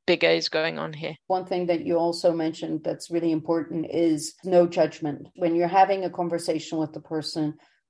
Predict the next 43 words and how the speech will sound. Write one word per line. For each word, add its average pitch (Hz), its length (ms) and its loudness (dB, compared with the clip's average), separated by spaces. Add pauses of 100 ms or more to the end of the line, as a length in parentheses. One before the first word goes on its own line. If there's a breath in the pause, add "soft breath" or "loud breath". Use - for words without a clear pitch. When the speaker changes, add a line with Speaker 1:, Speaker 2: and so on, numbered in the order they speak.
Speaker 2:
don't 180 280 4
judge 165 480 0
them 160 320 0
on 160 140 0
the 156 120 0
actions 151 640 -2
that 151 200 -4
they've 143 280 -2
done. 143 300 2
Even 175 500 2
if 170 220 -6
you 170 120 -8
feel 208 460 0
that 165 200 0
the 165 120 -2
actions 160 800 -2 (160)
are 156 200 2
bad 165 460 4
and 160 180 -2
that 156 240 -4 (120)
the 175 80 -2
consequences 175 1120 -4
of 185 180 8
it 185 220 6
are 180 120 6
bad, 175 540 2 (160)
don't 190 340 2
judge 170 460 4
the 170 80 0
person. 151 640 -4 (140)
That's, 185 360 4
it's - 260 -10
really 190 320 0
important 175 480 0
when 160 240 0
we 160 320 -6
go 165 160 6
back 160 320 2
to 170 80 -4
the 160 80 -6
conversation 156 600 -4
on 151 120 0
sextortion, 180 640 -2